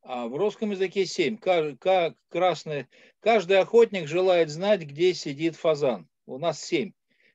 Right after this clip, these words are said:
Красный, оранжевый, желтый, зеленый, э, голубой, синий, фиолетовый, да? А у них вот это вот синий-голубой как-то вот не различается, и синий есть, значит, как это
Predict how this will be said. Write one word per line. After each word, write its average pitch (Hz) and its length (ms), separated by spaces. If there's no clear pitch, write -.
Красный, 170 640
оранжевый, 165 760
желтый, 156 720
зеленый, 139 880
э, 123 1300
голубой, 139 680
синий, 175 640
фиолетовый, 135 840
да? 147 260
А 127 140
у 160 60
них 220 220
вот 196 200
это 202 220
вот 180 300
синий-голубой 196 1080
как-то 170 340
вот 160 180
не 165 120
различается, 165 800
и 147 120
синий 208 560
есть, 180 280
значит, 170 460
как 160 240
это 127 260